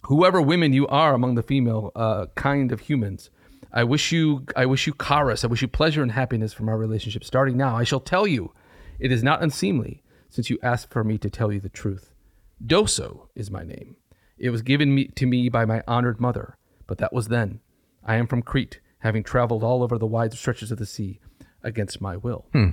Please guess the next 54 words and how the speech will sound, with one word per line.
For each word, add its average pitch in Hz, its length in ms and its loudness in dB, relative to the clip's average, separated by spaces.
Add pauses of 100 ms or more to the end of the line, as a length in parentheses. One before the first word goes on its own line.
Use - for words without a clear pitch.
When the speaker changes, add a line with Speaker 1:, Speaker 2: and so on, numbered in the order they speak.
(120)
Speaker 1:
Reminds 240 200 4
me 277 60 4
a 208 40 6
lot 196 140 6
of 156 100 0
what - 220 -2
something 165 220 0
like 139 140 -2
Odysseus 120 540 -4
would 90 140 -8
say, - 280 -10
right? 113 120 4
Speaker 2:
Yes, 156 220 6
it 127 80 2
does. 151 320 2
Speaker 1:
Right? 151 140 0
Speaker 2:
Very 127 160 4
much. 139 440 0
Speaker 1:
He 139 80 2
invents 135 260 2
a 143 60 4
name, 147 420 4
or 131 120 2
she 147 160 4
invents 135 320 4
a 135 40 2
name 160 280 2
and 139 100 2
invents 123 460 0
a, 117 160 0
a 120 80 0
point 123 240 0
of 113 60 0
origin. 117 480 -4
Speaker 2:
Right. 107 340 6
Speaker 1:
Yep. 147 280 -4
Speaker 2:
And 135 300 6
the 117 80 8
name 127 340 6
is, 104 420 6
uh, 101 160 6
laden 113 440 6
with 98 160 8
meaning, 92 640 4
right? 90 300 4
Speaker 1:
Yes. 98 340 4
Speaker 2:
Doso, 110 440 6
I 85 120 8
shall 92 240 6
give. 92 380 6
Speaker 1:
I 101 60 0
shall - 200 -2
give, - 380 -16
right. 90 260 -6